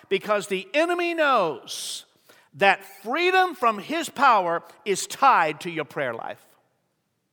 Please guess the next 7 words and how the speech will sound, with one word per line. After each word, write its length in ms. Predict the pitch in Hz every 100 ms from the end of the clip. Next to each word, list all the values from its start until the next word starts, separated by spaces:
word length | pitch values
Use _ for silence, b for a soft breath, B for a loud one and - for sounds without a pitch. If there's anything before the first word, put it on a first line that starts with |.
| _ _ B B B B
That 120 | 202 196
if 200 | 185 160
you 380 | 269 370 349 - -
can 200 | - 247
connect 600 | 196 220 226 311 - - 247
with 200 | 262 -
God, 600 | 294 208 143 147 156